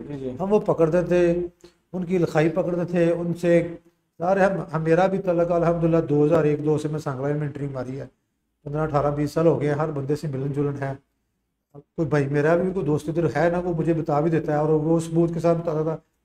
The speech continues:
Speaker 2: जब उसको मैं बताता था कि आपने कैप पहनी हुई है, आपने ये सूट पहना हुआ है, आपके पास आगे पेंसिल पड़ी हुई है, तो फिर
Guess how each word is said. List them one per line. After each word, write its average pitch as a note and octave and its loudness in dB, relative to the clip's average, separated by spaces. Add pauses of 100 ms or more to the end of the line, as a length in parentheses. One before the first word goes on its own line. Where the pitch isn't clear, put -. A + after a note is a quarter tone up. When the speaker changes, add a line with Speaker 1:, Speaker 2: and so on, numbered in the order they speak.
(100)
Speaker 2:
जब F#3+ 0
उसको G#3+ 0
मैं G3+ 0
बताता E3+ 0
था F3+ 4
कि F#3 0
आपने E3+ 0
कैप D3+ 2
पहनी E3+ 4
हुई E3 4
है, D3+ 4 (380)
आपने E3 -4
ये E3 4
सूट D#3+ -4
पहना D#3+ -4
हुआ D3 0
है, D3+ 4
आपके D3+ 0
पास E3 -2
आगे D3+ -2
पेंसिल D#3+ -4
पड़ी D#3+ 0
हुई D#3+ 0
है, D3 0
तो - -16
फिर E3+ 2